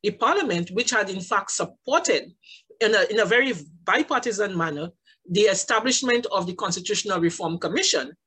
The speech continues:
rejected the report, largely because we were,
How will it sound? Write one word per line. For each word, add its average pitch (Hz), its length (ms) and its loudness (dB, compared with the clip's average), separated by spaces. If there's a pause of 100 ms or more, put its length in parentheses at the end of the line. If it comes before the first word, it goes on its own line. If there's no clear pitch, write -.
(140)
rejected 202 760 0
the 180 100 -2
report, 175 500 -2
largely 262 360 2
because 202 420 0
we 202 100 -8
were, 185 300 -2